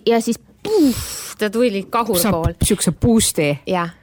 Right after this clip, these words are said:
Speaker 2: Aa,
Speaker 1: See
Speaker 2: okei.
Speaker 1: sob-, see oleks nagu ka
Speaker 2: Kahurkool.
Speaker 1: nagu, nagu
Speaker 2: Aga
Speaker 1: post-,
Speaker 2: see võib-olla oleks nagu kadetikooliga, sõjakooliga mingi
Speaker 1: Aa,
Speaker 2: seos.
Speaker 1: kahurkool ja siis teine sõna, mis ma mõtlesin, mis võiks olla, on, äh, torukübarkool.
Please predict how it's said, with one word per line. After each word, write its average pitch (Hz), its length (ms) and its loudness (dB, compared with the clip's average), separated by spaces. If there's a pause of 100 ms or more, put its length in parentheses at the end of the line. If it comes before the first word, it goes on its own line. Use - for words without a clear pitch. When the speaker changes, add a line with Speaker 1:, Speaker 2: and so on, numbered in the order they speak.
(320)
Speaker 2:
Aa, 185 120 0
Speaker 1:
See 392 80 2
Speaker 2:
okei. 208 200 2
Speaker 1:
sob-, 330 240 0
see - 220 -2
oleks 349 220 0
nagu 247 260 2
ka - 60 0
Speaker 2:
Kahurkool. 240 180 2
Speaker 1:
nagu, 220 760 2
nagu 208 240 -2
Speaker 2:
Aga 196 160 -4
Speaker 1:
post-, 330 200 0
Speaker 2:
see 208 80 0
võib-olla 208 540 2
oleks 208 180 0
nagu 190 160 0
kadetikooliga, 175 960 0
sõjakooliga 170 800 0
mingi 160 140 0
Speaker 1:
Aa, 185 120 0
Speaker 2:
seos. 160 140 -4
Speaker 1:
kahurkool 320 480 2
ja 220 100 0
siis 220 200 -6
teine 302 320 2
sõna, 220 260 -2
mis 190 140 -6
ma 196 80 0
mõtlesin, 214 420 -2
mis 202 180 0
võiks 208 200 -4
olla, 196 340 2
on, 185 180 -2
äh, 180 140 0
torukübarkool. 165 960 -2